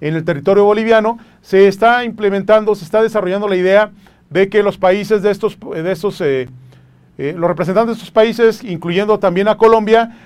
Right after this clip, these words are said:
están, eh, est-, estableciendo un esfuerzo para, eh, que la ley de extinción de dominio permita incautar los bienes de los grupos delictivos que hayan sido utilizados por algún delincuente para hacer procesos de lavado de dinero. Y obviamente esto tendrá mucho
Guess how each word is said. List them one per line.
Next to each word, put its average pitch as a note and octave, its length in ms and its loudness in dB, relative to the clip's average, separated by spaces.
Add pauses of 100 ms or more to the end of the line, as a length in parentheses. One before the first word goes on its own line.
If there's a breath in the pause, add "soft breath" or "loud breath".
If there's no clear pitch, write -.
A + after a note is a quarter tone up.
(100)
están, G3 560 2 (360 soft breath)
eh, D3 420 0
est-, - 180 -8
estableciendo G3 720 0
un A#3 160 4
esfuerzo G#3 760 4 (360 loud breath)
para, F#3+ 480 6 (400 soft breath)
eh, D3 500 -2
que D#3+ 140 -2
la E3 100 6
ley G3 140 4
de A3 80 2
extinción F#3+ 320 -4
de G3+ 60 0
dominio F#3+ 420 0
permita F3+ 420 -2
incautar F3 540 2
los G3 180 0
bienes G#3 420 0
de F3 100 -4
los D3+ 120 -4
grupos G3 260 -4
delictivos F#3+ 640 -2 (300 soft breath)
que F3 80 0
hayan G3+ 220 0
sido G3 360 2 (300 loud breath)
utilizados F#3+ 800 2
por F3 320 2
algún D3 240 -4
delincuente F#3 560 -2
para D3+ 200 -4
hacer E3+ 180 -6
procesos E3 260 -8
de E3 60 -4
lavado E3 300 2
de F3+ 80 0
dinero. A#3 320 2 (360 loud breath)
Y D3+ 80 -4
obviamente F3+ 460 0
esto F3+ 160 -4
tendrá D#3+ 280 -2
mucho F3 380 -2